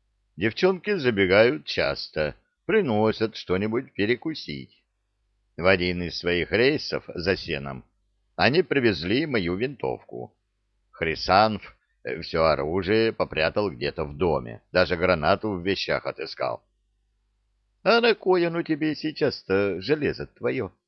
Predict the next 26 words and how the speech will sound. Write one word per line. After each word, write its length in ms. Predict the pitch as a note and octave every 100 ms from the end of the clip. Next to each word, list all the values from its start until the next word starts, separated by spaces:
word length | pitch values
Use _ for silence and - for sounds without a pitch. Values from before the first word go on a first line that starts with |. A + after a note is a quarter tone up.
| _ _ _ _ _
Воин 380 | - D3+ F#3 E3+
из 140 | B2+ -
себя 360 | A#2+ A2+ A#2 A#2+
нонича, 520 | A2+ G#2+ G#2+ - G#2
как 240 | A2+ -
из 220 | G#2+ D#2
дерьма 500 | D2+ G2+ G2 G2 F#2
пуля, 480 | F#2 A#2+ A#2+ C#3 D3+ - _ _ _
прости 320 | A#2+ A2+ B2
господи. 920 | A#2 G#2 A2 - - - A2+ A2+ B2+ - _ _ _ _ _
На 180 | F2 G2
солдата 540 | G#2 F2+ D2 A#2 C#3
ты 160 | - D#2
сейчас 460 | E2 D2+ F2 E2 D#2+
не 180 | F#2+
особо 420 | F2+ - E2 F#2 A2+
похож. 460 | B2+ - C#3+ - _ _ _ _
Кому 300 | A#3 A3+ G#3
ты 140 | C3
такой 420 | G#2 B2+ A2 F#2+ -
нужен? 440 | G#2+ G2+ E2+ C#2+ - _ _ _ _ _ _
В 100 | F2+
зеркало 680 | G#2 B2 F#2+ - F#2+ F#2 F2+
себя 300 | - G#2+ F#2
видел? 440 | F#2 D#3+ D3+ F#2+ D2+ _ _ _
Нет? 580 | D3+ G3 G3+ D#3 A2+ -